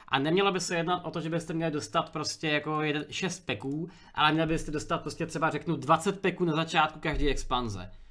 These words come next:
Nebo třeba ne dvacet, ale třeba deset a pak pět a pak třeba dva.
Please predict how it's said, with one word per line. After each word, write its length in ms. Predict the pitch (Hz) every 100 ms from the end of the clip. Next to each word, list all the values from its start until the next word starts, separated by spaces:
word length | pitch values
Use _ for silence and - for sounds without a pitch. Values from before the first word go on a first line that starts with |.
| -
Nebo 220 | 147 151 160
třeba 440 | - 147 156 143
ne 200 | 131 151
dvacet, 380 | 127 147 - 160
ale 120 | 151
třeba 240 | - 147
deset 540 | 120 113 135 - 165 160
a 40 |
pak 320 | 156 151 -
pět 320 | 147 135 139 -
a 60 | -
pak 240 | 143 -
třeba 300 | - 135 135
dva. 520 | 117 113 117 104 104